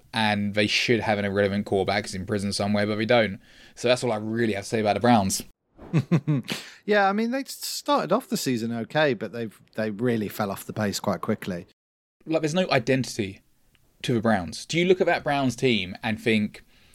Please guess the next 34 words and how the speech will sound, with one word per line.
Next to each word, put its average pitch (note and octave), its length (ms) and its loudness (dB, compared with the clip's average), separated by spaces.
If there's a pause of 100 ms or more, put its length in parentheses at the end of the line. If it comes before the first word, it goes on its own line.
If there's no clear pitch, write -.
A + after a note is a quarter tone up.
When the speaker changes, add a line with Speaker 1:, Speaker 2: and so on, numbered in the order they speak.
(120)
Speaker 1:
"This B2 160 4
is A#2+ 80 2
how A2 140 0
they G#2+ 100 2
play G#2 160 0
football"? G2 360 -6 (360)
This D3+ 140 4
is D3+ 100 2
what D#3 100 8
you C3 120 4
know C3 160 8
about A2+ 240 2
this G#2+ 100 -6
team. G2 320 -6
You C#3 160 4
look F3+ 160 2
at - 60 2
a - 40 0
team C#3+ 360 -2
like A#2+ 200 2
San A#2 280 2
Fran, F#2 340 -6 (300)
and A2+ 160 4
you G#2+ 60 4
can A2 100 0
say, A2 160 2
Hey, G#2 260 2 (260)
that's C3+ 140 0
a C3+ 40 -2
team C3+ 220 2
that B2 120 0
plays A2+ 500 4
quality C3+ 540 2
defense, G#2+ 720 2